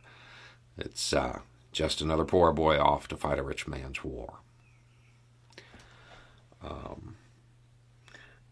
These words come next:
they have certainly embraced that part of capitalism pretty well. An interesting thing to note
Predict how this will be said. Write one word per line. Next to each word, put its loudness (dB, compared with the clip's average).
they 4
have 0
certainly 4
embraced 4
that 6
part 4
of 0
capitalism 0
pretty -4
well. -6
An 0
interesting 6
thing 4
to -4
note 6